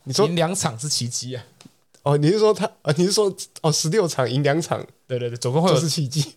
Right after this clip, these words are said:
Speaker 2: 十-，呃，整个赛制在春季赛会有十六场，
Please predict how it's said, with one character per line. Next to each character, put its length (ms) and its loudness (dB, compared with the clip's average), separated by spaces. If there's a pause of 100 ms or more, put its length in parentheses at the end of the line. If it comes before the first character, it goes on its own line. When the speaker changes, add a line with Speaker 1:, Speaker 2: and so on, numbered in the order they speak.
Speaker 2:
十-， 680 0
呃， 220 0
整 160 -6
个 120 -4
赛 240 0
制 240 -6
在 180 0
春 260 -4
季 140 -6
赛 160 -6
会 100 -6
有 80 -6
十 140 -6
六 180 -10
场， 200 -12